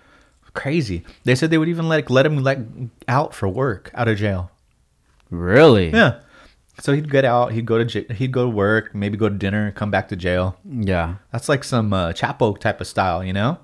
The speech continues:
Speaker 2: Hey, if you're a billionaire, I guess you could do whatever the fuck you want.
Speaker 1: Yeah.
Speaker 2: But, uh, that dude ended up getting caught up, and if I'm not mistaken, they found a computer with a bunch of files, and they're all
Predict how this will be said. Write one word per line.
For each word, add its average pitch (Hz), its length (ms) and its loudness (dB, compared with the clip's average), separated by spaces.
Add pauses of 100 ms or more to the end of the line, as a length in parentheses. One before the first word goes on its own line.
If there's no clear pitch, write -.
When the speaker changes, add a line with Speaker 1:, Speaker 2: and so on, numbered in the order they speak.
(140)
Speaker 2:
Hey, 110 220 0
if 95 160 -2
you're 113 140 4
a 92 40 2
billionaire, 104 540 2
I 101 80 2
guess 98 260 -4
you 95 60 -10
could 98 140 -6
do 98 120 -2
whatever 95 200 0
the 80 120 -2
fuck - 400 -2
you 107 120 -2
want. 113 420 0
Speaker 1:
Yeah. 98 240 0 (400)
Speaker 2:
But, 101 220 0
uh, 92 240 0
that 95 300 2
dude 107 340 2 (340)
ended 110 300 2
up 107 160 2
getting 117 260 4
caught 123 300 6
up, 107 360 6 (460)
and 95 640 -2 (480)
if 107 160 -4
I'm 104 160 2
not 127 200 6
mistaken, 131 580 4
they 107 140 4
found 113 320 4
a 107 40 0
computer 110 560 2
with 104 160 2
a - 20 -4
bunch 107 240 2
of 107 100 -2
files, 104 540 4
and 92 140 0
they're 95 160 4
all 101 420 6